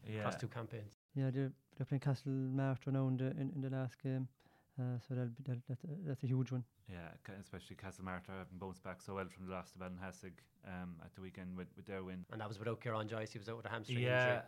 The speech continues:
Speaker 2: injury.
Speaker 1: yeah. So, um,
Speaker 2: And a lot of it, lot of injuries this weekend kind of stood out to me, lads. You know, between people missing. Uh, obviously, Conor Lehane went <laughs> off injured for Middleton.
Speaker 1: Yeah.
Speaker 2: Darragh Fitzgibbon was on the sideline next to you when you were covering the Charleville Lairns own game. He's in a boot, so he's in a
Speaker 1: Yeah.
Speaker 2: race to get back for their last
Speaker 1: It,
Speaker 2: match.
Speaker 1: it's, um,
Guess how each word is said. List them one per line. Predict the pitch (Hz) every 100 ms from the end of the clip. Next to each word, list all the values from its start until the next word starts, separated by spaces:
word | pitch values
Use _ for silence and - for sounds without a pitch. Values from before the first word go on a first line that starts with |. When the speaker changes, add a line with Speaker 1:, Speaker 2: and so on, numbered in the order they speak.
| -
Speaker 2:
injury. | 135 120
Speaker 1:
yeah. | 113 107 -
So, | - 117
um, | 107 104 104 104 104 104 98
Speaker 2:
And | 127
a |
lot | 135 147
of | 143
it, |
lot | 147 143
of |
injuries | 135 135 127
this | 131 127
weekend | 127 135 127 -
kind | 123
of | 117
stood | - 120
out | 117
to | 120
me, | 120 123 -
lads. | 110 110 -
You |
know, | 107
between | 104 113
people | 123 123
missing. | 107 117 - 117 113 - - - -
Uh, | 107 104
obviously, | 101 -
Conor | - 107 107
Lehane | 104 110
went | 110 113
<laughs> |
off | 117 -
injured | 127 127 113
for | -
Middleton. | 117 117 110 120 113 - -
Speaker 1:
Yeah. | - 120 120
Speaker 2:
Darragh | 117
Fitzgibbon | 110 127 139 117 120
was | 117
on | 117
the | 113
sideline | - 120 117
next | 113 -
to | 127
you | 113 113
when |
you | 110
were | 110
covering | - 110 110
the | 107
Charleville | 131 113 107 113
Lairns | 113 110
own | 113
game. | 110 110
He's | 113
in | 113
a |
boot, | 104 117 110
so | - 117
he's | 113 120
in | 117
a |
Speaker 1:
Yeah. | 117
Speaker 2:
race | 120 120
to | 120
get | 127 -
back | 113
for | -
their | 113 110
last | 107
Speaker 1:
It, | 120
Speaker 2:
match. | 110 - -
Speaker 1:
it's, | 120 -
um, | 113 107 107 107 101